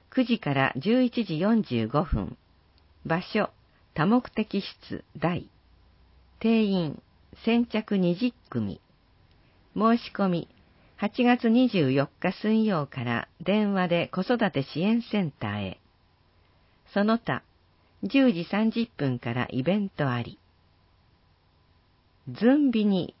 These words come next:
親子でリズム遊び。日時、十二日月曜、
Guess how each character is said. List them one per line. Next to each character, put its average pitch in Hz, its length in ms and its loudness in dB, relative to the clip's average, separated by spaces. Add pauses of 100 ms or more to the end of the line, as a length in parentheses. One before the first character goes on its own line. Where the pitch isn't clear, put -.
(280)
親 269 340 4
子 139 140 -6
で 127 160 0
リ 131 120 0
ズ 190 140 -4
ム 214 160 4
遊 180 340 -2
び。 - 200 -14 (1200)
日 226 340 0
時、 110 260 -8 (680)
十 254 260 4
二 247 180 8
日 226 300 2
月 170 360 -2
曜、 156 440 0